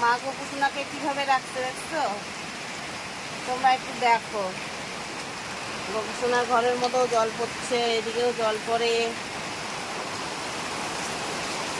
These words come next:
আর আমি রান্না করছি। তা আজকে কি রান্না করলাম বন্ধুরা সকালবেলা, সেটাই তোমাদের সাথে শেয়ার করি। তা চলো, এইখানে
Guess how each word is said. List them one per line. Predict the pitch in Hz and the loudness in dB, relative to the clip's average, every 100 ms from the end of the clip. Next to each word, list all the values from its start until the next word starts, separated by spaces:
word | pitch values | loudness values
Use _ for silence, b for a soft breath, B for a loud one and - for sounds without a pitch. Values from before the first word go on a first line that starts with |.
| 160 - - - - - - - - 113 - - - - - - - - 214 | -4 -2 -4 -4 -4 -4 -2 -2 -2 -2 -2 -2 -2 -2 -2 -2 -4 2 6
আর | 226 247 | 6 6
আমি | 262 262 | 4 4
রান্না | 233 240 254 254 262 | 4 4 2 2 2
করছি। | 240 - - 220 202 190 - - - - - - - | -2 -2 -6 -4 -4 -4 -6 -8 -8 -8 -8 -6 0
তা | 240 | 2
আজকে | 240 - 277 - | 2 -2 -6 -6
কি | 285 262 | -2 2
রান্না | 247 254 262 262 | 2 2 -2 0
করলাম | 262 254 262 269 277 262 | 0 0 2 2 2 0
বন্ধুরা | 269 277 269 269 277 | -2 0 2 2 2
সকালবেলা, | 247 - 247 254 262 262 262 277 330 - - - - - - | 0 2 2 4 2 6 6 4 2 -8 -10 -10 -10 -10 -6
সেটাই | 247 240 262 254 | -4 -2 -2 0
তোমাদের | 247 247 254 | -2 -2 -2
সাথে | 262 262 262 | -4 -2 -4
শেয়ার | - 247 233 220 | 0 4 4 2
করি। | 247 240 262 302 311 | 0 0 0 -2 -2
তা | 226 - | -2 0
চলো, | 240 233 254 294 349 - - - - - | 2 2 4 2 2 -4 -8 -8 -8 -2
এইখানে | 240 254 269 | 0 0 -2